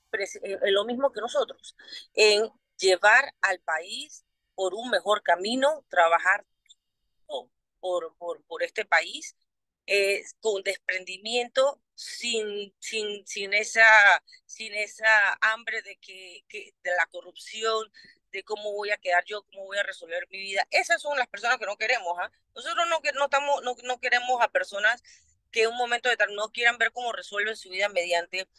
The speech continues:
un puesto de elección popular, porque esa persona lo que va a hacer es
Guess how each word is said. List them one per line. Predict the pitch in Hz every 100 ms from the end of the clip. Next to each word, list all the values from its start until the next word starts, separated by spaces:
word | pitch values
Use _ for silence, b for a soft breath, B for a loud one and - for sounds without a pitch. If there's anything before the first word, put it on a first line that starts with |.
| b _
un | 202 190
puesto | 190 214
de |
elección | 180 170 190
popular, | 214 220 302 277
porque | 269 294
esa | 320
persona | - - 247 262
lo | 226
que | 190
va | 185
a |
hacer | 185 - 185 185 - - - _ _ _ _ _ _ _ _ _ _ _ _ _ _ _
es | 190 190 190 -